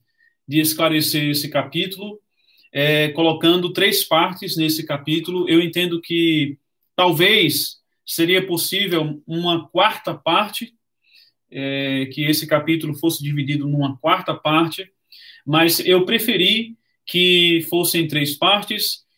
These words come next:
e uma dessas partes, que seria a primeira,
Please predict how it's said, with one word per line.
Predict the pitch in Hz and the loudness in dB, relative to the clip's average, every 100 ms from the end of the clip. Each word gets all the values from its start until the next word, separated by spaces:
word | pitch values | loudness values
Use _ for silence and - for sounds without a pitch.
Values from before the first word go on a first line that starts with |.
| _ | _
e | 165 165 | -6 -4
uma | 190 254 285 190 | 2 4 4 2
dessas | 165 156 143 | 2 0 -4
partes, | - 185 220 180 139 - | -2 0 0 -2 -6 -4
que | 160 | -4
seria | 151 156 147 147 135 | -2 0 0 0 0
a | 139 | -2
primeira, | 123 139 131 156 202 165 117 | -2 0 2 4 4 2 -2